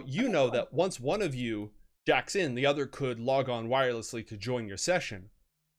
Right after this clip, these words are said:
Speaker 1: but initial
Speaker 2: Oh.
Speaker 1: contact has to be made physically.
Speaker 2: Yeah, okay. I informed that to Jerex, that once I, uh,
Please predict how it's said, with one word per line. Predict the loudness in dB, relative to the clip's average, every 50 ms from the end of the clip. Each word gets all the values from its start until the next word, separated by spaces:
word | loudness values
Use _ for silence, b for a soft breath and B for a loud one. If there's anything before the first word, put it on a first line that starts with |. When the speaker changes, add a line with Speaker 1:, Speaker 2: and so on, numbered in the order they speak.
| _ 0
Speaker 1:
but | 2 2 2 2 -2 _ _ _ -6
initial | -2 0 0 2 0 0
Speaker 2:
Oh. | -2
Speaker 1:
contact | 0 0 -2 0 0 -2 -2 -2 0
has | 0 0 0 -2
to | -4
be | -6 -6
made | -4 -4 -6 -6 -6
physically. | -8 -10 -10 -10 -12 -16 -18 -20 -20 _ _ _ _ _ _ _ _ _ _ _ _ _ _ _ _ _ _ -6
Speaker 2:
Yeah, | -4 -2 -2 -2 -4 -4 -8
okay. | -6 -4 -4 -4 -4 -6
I | -8
informed | -8 -8 -10 -10 -10 -10 -8 -8
that | -10 -10
to | -12 -14
Jerex, | -10 -6 -4 -2 -2 -2 -4 -6 -10 -10 -8
that | -8 -8 -8 -8
once | -8 -10 -8 -6
I, | -6 -4 -4 -4 -4
uh, | -4 -4 -4 -4 -6